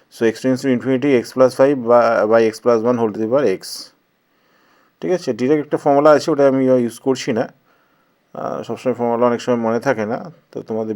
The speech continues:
বেসিক জিনিসটা মনে থাকলে যে কোনো অঙ্ক ইজিলি নামাতে পারো। এটা log ধরে নাও, a equal to x plus five by x plus one whole to the power x, log a is equal to পাওয়ারটা সামনে চলে আসবে লগের প্রপার্টি থেকে, log of x plus five by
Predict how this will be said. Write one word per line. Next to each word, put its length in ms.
বেসিক 280
জিনিসটা 240
মনে 180
থাকলে 260
যে 140
কোনো 120
অঙ্ক 140
ইজিলি 220
নামাতে 300
পারো। 220
এটা 120
log 140
ধরে 220
নাও, 120
a 120
equal 280
to 40
x 20
plus 200
five 260
by 100
x 20
plus 200
one 100
whole 120
to 60
the 60
power 180
x, 20
log 220
a 80
is 140
equal 280
to 60
পাওয়ারটা 340
সামনে 280
চলে 200
আসবে 180
লগের 220
প্রপার্টি 360
থেকে, 160
log 180
of 60
x 100
plus 240
five 200
by 80